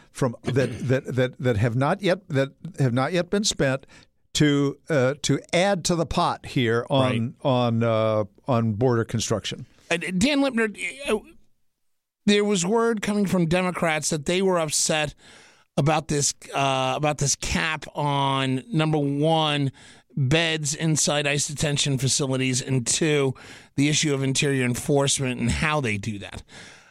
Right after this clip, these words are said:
Speaker 2: Uh, the question I have is, is that a smart move? Because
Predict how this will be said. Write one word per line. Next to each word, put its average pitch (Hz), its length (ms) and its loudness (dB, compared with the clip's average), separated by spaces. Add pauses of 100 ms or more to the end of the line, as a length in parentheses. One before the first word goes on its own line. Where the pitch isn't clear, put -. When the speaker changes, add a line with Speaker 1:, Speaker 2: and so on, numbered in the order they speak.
(200)
Speaker 2:
Uh, 135 360 0
the 139 100 -4
question 262 360 0
I 165 100 -2
have 208 380 -2
is, 139 300 0 (560)
is 196 240 2
that 294 220 -2
a 320 100 2
smart 220 400 0
move? 202 220 2
Because 190 400 0